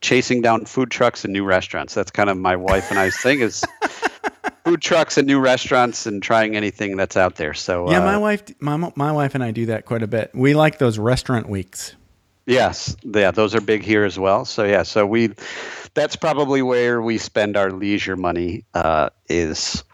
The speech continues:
Speaker 1: food and sports.
Speaker 2: So talk a little bit about the difference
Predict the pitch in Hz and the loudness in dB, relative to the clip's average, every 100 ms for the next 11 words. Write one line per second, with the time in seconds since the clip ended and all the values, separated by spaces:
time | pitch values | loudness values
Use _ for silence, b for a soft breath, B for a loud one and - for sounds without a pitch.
0 | _ - - - 107 104 - 85 85 - | _ -20 -6 2 4 4 2 -2 -2 -4
1 | - 85 80 - - - _ b b b | -6 -4 -4 -6 -12 -12 _ b b b
2 | b b b b b - 214 202 277 339 | b b b b b -2 0 2 0 0
3 | 294 233 220 202 202 185 170 156 160 143 | 0 2 4 4 4 4 4 4 2 -4
4 | 143 156 175 160 | -2 -2 -2 -4